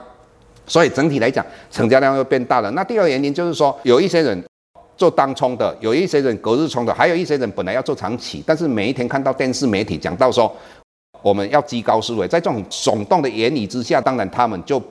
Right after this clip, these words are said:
不敢放太久啊，所以整体来讲，这样的状况之下，我们的成交量会大哈。那各位一定要有一个概念哈，只要我们的利率很低，再加上有人气，那所谓人气的话，就是成交量加，哦，融资余额。那这个我们上个礼拜讲过哈，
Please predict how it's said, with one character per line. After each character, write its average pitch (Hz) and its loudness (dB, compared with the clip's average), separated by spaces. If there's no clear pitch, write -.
不 165 -2
敢 87 -4
放 127 0
太 123 -2
久 95 -4
啊， 95 2
所 127 0
以 113 2
整 120 0
体 139 2
来 95 0
讲， 98 -4
这 147 4
样 143 2
的 101 0
状 143 0
况 135 0
之 110 -8
下， 123 -2
我 95 -6
们 90 -4
的 90 -6
成 98 -8
交 107 0
量 113 0
会 117 2
大 107 2
哈。 90 -2
那 208 2
各 247 2
位 226 4
一 135 -6
定 208 0
要 175 2
有 117 2
一 139 0
个 127 -2
概 156 0
念 139 -2
哈， 85 -6
只 110 -6
要 175 4
我 104 2
们 98 -4
的 104 -2
利 147 -4
率 151 2
很 92 -6
低， 117 0
再 180 2
加 156 2
上 160 -2
有 101 -2
人 95 -2
气， 139 -2
那 180 -2
所 127 0
谓 170 4
人 117 0
气 131 -2
的 123 2
话， 139 4
就 143 -4
是 143 -6
成 104 -6
交 110 -2
量 120 -4
加， 107 -2
哦， 98 4
融 107 2
资 113 -4
余 104 0
额。 80 2
那 135 2
这 147 -4
个 139 2
我 98 0
们 87 -6
上 135 -2
个 110 -2
礼 85 -4
拜 120 0
讲 - -8
过 110 4
哈， 90 0